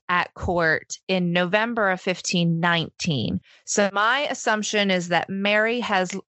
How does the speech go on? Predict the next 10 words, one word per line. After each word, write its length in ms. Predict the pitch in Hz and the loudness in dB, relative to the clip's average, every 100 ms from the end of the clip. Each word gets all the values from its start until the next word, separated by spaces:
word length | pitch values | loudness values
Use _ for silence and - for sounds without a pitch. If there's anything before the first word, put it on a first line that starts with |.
| _ | _
returned 540 | 175 190 - 208 220 233 | -2 -2 2 2 2 0
from 260 | - 185 | -2 -2
France 540 | 180 - 185 196 - - | -2 0 2 2 -2 -2
and 160 | 185 175 | 0 2
is 160 | 160 - | 2 0
at 220 | 170 165 | 0 -2
court 340 | - 196 190 - | -2 0 2 0
with 140 | 170 | -6
her 140 | - 160 | -2 -2
mother, 600 | 175 175 165 156 160 | 2 0 2 2 0